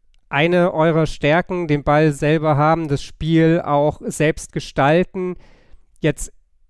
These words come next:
ist natürlich, glaub ich, schon auch in euren Köpfen drin, wie gut wird das in der zweiten Liga funktionieren? Wie sehr müssen wir, also ihr, euch, ähm, auch anpassen? Wie sehr drücken vielleicht auch die, die Gegnerinnen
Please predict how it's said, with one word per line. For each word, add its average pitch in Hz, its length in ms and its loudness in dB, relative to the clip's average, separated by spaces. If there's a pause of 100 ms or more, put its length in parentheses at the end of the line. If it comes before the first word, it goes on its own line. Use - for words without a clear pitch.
(140)
ist 185 200 -2
natürlich, 170 680 -2
glaub 151 300 2
ich, 156 100 -8
schon 175 300 0
auch 165 200 0
in 180 140 0
euren 165 380 2
Köpfen - 360 -6
drin, 156 220 -2
wie 147 80 -6
gut 156 260 -6
wird 156 140 0
das 160 160 -2
in 147 60 -2
der 147 120 -2
zweiten 143 380 -2
Liga 139 320 0
funktionieren? 135 1200 -2
Wie 139 220 2
sehr 143 320 2
müssen 147 560 -8 (840)
wir, 165 420 0
also 131 360 -4
ihr, 175 460 0
euch, 160 440 0
ähm, 139 340 0
auch 147 180 -2
anpassen? 160 880 -4 (1080)
Wie 151 240 -4
sehr 151 300 2
drücken 175 460 -8
vielleicht 151 440 0
auch 156 220 -4
die, 156 220 -6
die 147 180 -4
Gegnerinnen 151 680 0